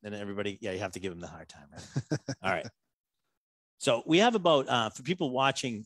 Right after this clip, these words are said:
Speaker 1: at, at home on Facebook Live,
Speaker 2: Mm-hmm.
Speaker 1: there is over thirty people here today, uh,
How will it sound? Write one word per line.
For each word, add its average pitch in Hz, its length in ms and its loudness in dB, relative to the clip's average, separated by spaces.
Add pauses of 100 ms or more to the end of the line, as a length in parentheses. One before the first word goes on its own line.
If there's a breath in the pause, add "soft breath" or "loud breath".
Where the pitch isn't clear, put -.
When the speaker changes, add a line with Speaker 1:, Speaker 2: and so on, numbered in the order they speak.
(120)
Speaker 1:
at, 104 220 -2 (100)
at 92 180 -4
home 123 360 0
on 104 180 -8
Facebook 110 360 -8
Live, 107 280 0
Speaker 2:
Mm-hmm. 95 80 -8
Speaker 1:
there 135 300 2
is 117 480 -2
over 127 240 0
thirty 120 480 -2
people 117 360 -8
here 98 240 -8
today, 92 540 -8
uh, 90 220 -12